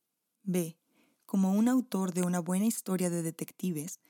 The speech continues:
el autor de Hebreos señala a un personaje del Antiguo Testamento que muchos podrían considerar insignificante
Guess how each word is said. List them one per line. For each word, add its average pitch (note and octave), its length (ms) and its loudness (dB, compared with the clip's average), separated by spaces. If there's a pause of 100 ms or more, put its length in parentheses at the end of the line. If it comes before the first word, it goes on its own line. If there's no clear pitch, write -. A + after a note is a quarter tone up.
(220)
el G3+ 180 2
autor G3+ 320 -2
de C4+ 160 -2
Hebreos E3 520 -4
señala F#3+ 600 0
a F#3+ 80 -4
un F#3 180 2
personaje F3+ 600 0
del F#3+ 120 0
Antiguo A3 400 0
Testamento F3+ 720 -2 (360)
que A3+ 120 0
muchos A3 340 4
podrían G3+ 420 2
considerar E3+ 680 -2
insignificante F#3 960 0